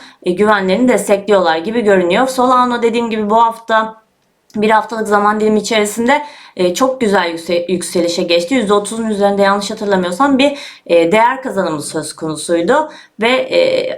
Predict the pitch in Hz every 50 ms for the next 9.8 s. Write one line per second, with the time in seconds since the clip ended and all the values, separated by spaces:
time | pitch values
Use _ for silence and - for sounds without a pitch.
0 | - - - - _ _ _ - 202 190 226 233 233 240 285 285 262 285 254 233
1 | - - 202 190 202 196 - 247 254 262 262 262 240 202 190 - 190 175 170 -
2 | 226 247 262 269 262 247 220 214 233 254 254 - 202 208 196 190 233 247 220 208
3 | 214 220 - 220 202 185 180 175 175 190 202 208 190 185 175 160 - - 254 277
4 | 277 - - - - - _ _ _ - 269 240 240 254 254 - - 269 240 240
5 | 233 - 240 240 - 202 196 196 - 277 262 226 233 247 262 247 269 262 254 -
6 | 220 214 240 247 254 240 220 233 226 240 220 190 175 175 - 175 175 175 190 196
7 | 247 233 - - 196 190 - - 220 208 202 202 190 180 170 170 185 190 190 185
8 | 170 175 233 240 220 202 196 185 - 180 185 196 190 - - - 180 165 165 -
9 | - 165 160 160 - - - - - 175 175 170 170 196 269 277